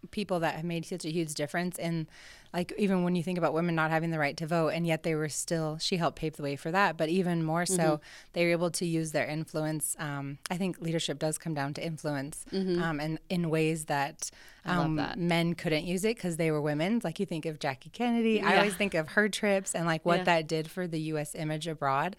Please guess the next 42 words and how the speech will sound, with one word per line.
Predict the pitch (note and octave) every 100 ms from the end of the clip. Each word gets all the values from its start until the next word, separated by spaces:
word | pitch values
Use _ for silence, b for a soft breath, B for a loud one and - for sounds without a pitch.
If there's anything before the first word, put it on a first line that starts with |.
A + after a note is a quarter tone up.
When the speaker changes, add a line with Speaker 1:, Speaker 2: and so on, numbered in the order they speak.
| B
Speaker 2:
Mm. | F3+ F3+ F3
Speaker 1:
um, | F#3 F3 D#3+ -
and | E3
how | D3+ D#3+
she | D3+ F3+
used | D#3 D3+ D3+ D3+ - B B B B
that | F3+ E3+
to | A3+
her | F#3+ G3
advantage | E3 D#3 D3+ D#3+ D#3+
and | D3+ D#3
did | F3 D#3+
stuff | - F3 -
that | E3+
her | E3+
husband | A3 G3+ F#3
could | F#3
never | F#3 F3
even | E3 D3+ D3+
do | D3 D3 D3
'cause | F3 D#3
she | -
had | E3 D#3
a |
unique | D#3 E3 E3+ F3 E3 -
feminine | - E3 E3 D#3+ E3
position | E3+ D3 D3 C#3+ D3+ C#3+ D3
to | F3
be | E3+
Speaker 2:
Mm-hmm. | D#3+
Speaker 1:
able | C#3+ D3
to | - D#3+
bring | D3+ D3 C#3+
that | C#3+ D3+
perspective | D#3 - C#3+ C#3 D3+ C#3+
to | - D3
what | C#3+ -
that | -
looked | D3 - -
like | D3 D#3+
for | - D#3+
leadership. | D3 C#3+ D3 C#3 D3 F3